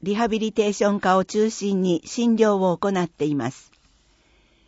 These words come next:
病院の強みを生かした地域貢献活動。地域医療を支えるためには、住民の皆さんにその関わり方を知っていただくことが第一歩だと考えています。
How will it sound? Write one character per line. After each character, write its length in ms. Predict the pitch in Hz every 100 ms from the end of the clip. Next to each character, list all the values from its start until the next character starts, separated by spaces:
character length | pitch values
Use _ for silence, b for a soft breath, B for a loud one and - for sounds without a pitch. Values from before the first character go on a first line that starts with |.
| _ _ _ _ _
病 300 | 233 247 247
院 160 | 262 247
の 100 | 233
強 340 | - 220 233
み 160 | 247 240
を 60 | 175
生 100 | -
か 140 | 165
し 80 | -
た 240 | 147 123 -
地 180 | - 220
域 180 | -
貢 300 | 151 - 190
献 240 | 214 202 190
活 300 | 185 175 127
動。 180 | 107 - _ _ _ b b b b b b -
地 160 | 254 262
域 240 | - 269
医 40 | 233
療 160 | 220
を 140 | 180 165
支 220 | 165 185
え 160 | 190
る 120 | 190 190
た 140 | 180
め 120 | 175
に 140 | 165 139
は、 180 | 131 -
住 300 | 165 196 202
民 200 | 202 196
の 140 | 190 185
皆 240 | 190 214
さ 160 | - 165
ん 100 | 170
に 220 | 170 -
そ 140 | 208
の 160 | 208 208
関 260 | 202 196
わ 100 | 214
り 120 | 220 220
方 260 | 233 196
を 80 | 190
知 120 | 196
っ 20 |
て 160 | - 233
い 100 | 220
た 120 | 214
だ 120 | 214
く 60 | 220
こ 100 | 220
と 140 | 214
が 180 | 196 180 -
第 280 | 214 233 185
一 120 | - -
歩 200 | - 196
だ 140 | 165
と 140 | 156
考 280 | 151 165 185
え 120 | 190 160
て 120 | 120
い 80 | 123
ま 140 | 104
す。 220 | - -